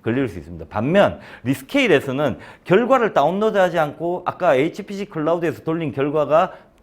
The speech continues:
개인 스토리지 클라우드에 저장되어 있는데 그 저장되어 있는 데이터를 바로 리스케일 환경 하에서 그래픽 워크스테이션을 띄워서 직접 비주얼라이제이션을 수행해서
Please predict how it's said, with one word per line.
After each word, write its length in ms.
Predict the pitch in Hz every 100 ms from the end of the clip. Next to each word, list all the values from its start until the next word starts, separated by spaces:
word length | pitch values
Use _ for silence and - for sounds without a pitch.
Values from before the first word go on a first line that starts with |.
| _
개인 220 | 120 156 202
스토리지 480 | - 214 196 123
클라우드에 480 | - 151 160 180 143
저장되어 420 | - 98 120 139 139
있는데 340 | 98 98 90
그 240 | - 185 202
저장되어 420 | 131 185 208 208
있는 220 | 170 139
데이터를 500 | 104 123 123 117 107 - - -
바로 580 | - 117 165 226 226 - -
리스케일 420 | 131 135 - 247
환경 400 | 175 143 143 170
하에서 600 | 139 120 131 170 202 208 -
그래픽 420 | 147 185 233 175
워크스테이션을 640 | 120 - 165 156 160 110
띄워서 600 | - 196 110 131 127 - - _ _
직접 440 | 226 - - 269
비주얼라이제이션을 920 | 139 123 147 151 151 160 165 156 123
수행해서 500 | - 127 123 113 151